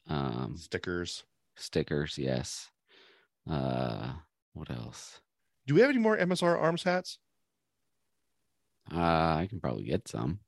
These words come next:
Speaker 2: But there's some sticker, M S R stickers in there, I think.
Speaker 1: Somewhere, yeah. I got.
Speaker 2: Yeah.
Speaker 1: Oh, yeah. There's some in there.
Speaker 2: Okay.
Speaker 1: And I got, I got some Thin Line stickers too.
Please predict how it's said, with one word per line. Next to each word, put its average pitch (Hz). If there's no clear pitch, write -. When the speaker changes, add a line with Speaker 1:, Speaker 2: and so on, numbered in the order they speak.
Speaker 2:
But 160
there's 170
some 139
sticker, 131
M 131
S 117
R 101
stickers 95
in 80
there, 76
I 80
think. -
Speaker 1:
Somewhere, 85
yeah. 69
I 67
got. 67
Speaker 2:
Yeah. 78
Speaker 1:
Oh, 98
yeah. 76
There's 69
some 69
in 58
there. 69
Speaker 2:
Okay. 101
Speaker 1:
And 92
I 107
got, 98
I 98
got 101
some 95
Thin 98
Line 71
stickers -
too. -